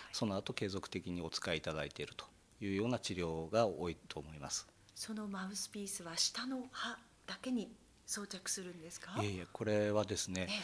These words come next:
Speaker 2: ええ。
Speaker 1: えーと、下顎が下がらないようにするために、上顎と下顎を両方に一体型のマウスピースなんですね。
Speaker 2: うーん。
Speaker 1: で、まあ、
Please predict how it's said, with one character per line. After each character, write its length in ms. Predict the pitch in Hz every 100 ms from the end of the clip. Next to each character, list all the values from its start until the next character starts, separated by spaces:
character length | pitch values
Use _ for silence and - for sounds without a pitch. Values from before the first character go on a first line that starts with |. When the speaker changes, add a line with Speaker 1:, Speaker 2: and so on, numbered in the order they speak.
| - - - 107
Speaker 2:
え 60 |
え。 60 | 95
Speaker 1:
え 20 |
ー 40 |
と、 220 | - - 92
下 340 | - 117 113
顎 200 | 117 113
が 100 | 117
下 200 | - 110
が 120 | 113
ら 140 | 117 117
な 220 | 117 113
い 100 | 104
よ 120 | 104
う 40 |
に 100 | 101
す 140 | - 101
る 140 | 101
た 180 | 95 101
め 160 | 101 98
に、 400 | 107 107 95 - - -
上 160 | 104 107
顎 180 | 107 104
と 100 | -
下 300 | - - 107
顎 240 | 107 107 110 - 110
を 60 | 104
両 160 | 107 110
方 240 | - 139
に 200 | 117 92 -
一 80 | 101
体 320 | - - 113
型 500 | 113 113 120 117 117
の 220 | 117 117 - - - -
マ 120 | 123
ウ 20 |
ス 100 | -
ピ 120 | - 120
ー 20 |
ス 100 | 95
な 80 | 82
ん 80 |
で 80 | 82
す 140 | - 101
ね。 180 | 117 -
Speaker 2:
う 640 | - - - - - -
ー 20 | -
ん。 20 |
Speaker 1:
で、 80 | 127
ま 120 |
あ、 60 | 123